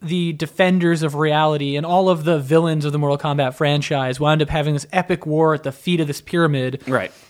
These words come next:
Speaker 1: where whoever could reach the top would have the opportunity to kill a fire god and become a god themselves. Like, the apocalypse basically just started happening with or without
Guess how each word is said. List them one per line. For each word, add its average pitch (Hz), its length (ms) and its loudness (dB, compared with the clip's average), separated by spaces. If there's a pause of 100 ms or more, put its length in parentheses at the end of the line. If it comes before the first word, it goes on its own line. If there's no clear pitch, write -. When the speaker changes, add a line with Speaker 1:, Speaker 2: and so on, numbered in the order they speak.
Speaker 1:
where 165 400 2
whoever 185 320 2
could 175 180 -2
reach 190 300 -2
the - 100 -8
top 143 560 -2 (300)
would 165 120 0
have 165 140 2
the 160 100 2
opportunity 151 480 -2
to 139 80 -4
kill 151 520 0 (280)
a 151 60 -8
fire 165 440 2
god 165 340 4
and 156 80 -2
become 185 240 0
a 175 40 4
god 165 220 2
themselves. 156 340 -2
Like, 190 160 2
the 240 100 2
apocalypse 233 380 2
basically 165 300 2
just 143 140 -4
started 139 240 2
happening 135 560 -6
with 175 180 2
or 180 80 2
without 151 420 2